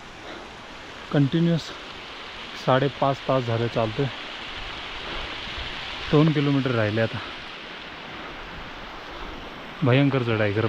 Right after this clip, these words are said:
भयंकर. पहिल्यांदा बर्फ दिसला दोन किलोमीटर राहिले हिमकुंड साहेब आणि हा झरा आलाय भरून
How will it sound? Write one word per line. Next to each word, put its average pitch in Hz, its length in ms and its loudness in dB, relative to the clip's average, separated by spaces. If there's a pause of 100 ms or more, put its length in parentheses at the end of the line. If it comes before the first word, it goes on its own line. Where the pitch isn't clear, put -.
भयंकर. 113 440 4 (4000)
पहिल्यांदा 190 360 6
बर्फ 185 260 2
दिसला 151 260 -2 (1120)
दोन 156 180 2
किलोमीटर 170 420 0
राहिले 151 280 2 (960)
हिमकुंड 151 320 6
साहेब 165 200 6 (960)
आणि 135 120 -6
हा 127 140 0
झरा 127 320 0
आलाय 139 220 0 (840)
भरून 139 300 6